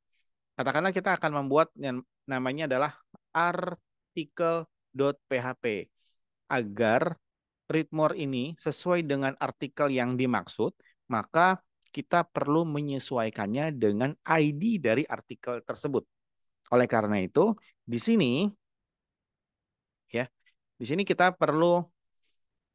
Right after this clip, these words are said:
eh, membuat namanya I D, ya. Kemudian kita panggil I D yang dari database seperti ini.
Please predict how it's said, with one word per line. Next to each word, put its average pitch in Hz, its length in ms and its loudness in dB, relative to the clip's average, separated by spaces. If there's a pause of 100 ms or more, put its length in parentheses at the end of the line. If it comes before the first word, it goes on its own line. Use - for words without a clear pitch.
(800)
eh, 135 400 0
membuat 131 480 0 (480)
namanya 131 640 -6 (320)
I 113 240 0
D, 113 240 -4 (480)
ya. 131 160 -2 (560)
Kemudian 131 720 2 (320)
kita 120 640 -4 (1040)
panggil 160 640 0 (240)
I 117 240 -4
D 131 400 -2
yang 120 240 -2 (400)
dari 110 240 0
database 95 800 -2
seperti 104 480 -4
ini. 87 120 -10